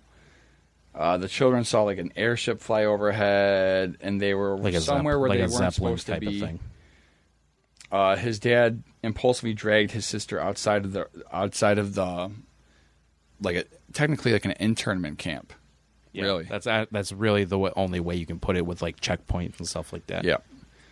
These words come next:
Speaker 1: Where they weren't supposed to be.
Speaker 2: Basically, it's the rich and the poor people.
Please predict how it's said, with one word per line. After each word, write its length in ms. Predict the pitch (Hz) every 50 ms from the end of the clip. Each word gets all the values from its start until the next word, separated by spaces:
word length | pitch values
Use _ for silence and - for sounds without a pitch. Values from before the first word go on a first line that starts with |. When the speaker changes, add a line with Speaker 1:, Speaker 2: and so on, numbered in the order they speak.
| - - - - - - -
Speaker 1:
Where 120 | 113 117
they 100 | 120 117
weren't 220 | 110 113 113 113 -
supposed 280 | - 110 101 98 - -
to 60 | 78
be. 200 | 73 76 80 98 - - - - - - - - - - - - - -
Speaker 2:
Basically, 280 | 101 98 - - 98
it's 160 | 90 82 - -
the 140 | 95 87
rich 220 | 80 85 85 - -
and 80 | 78
the 40 | 76 76
poor 200 | - 85 80 76
people. 320 | - 80 78 80 82 -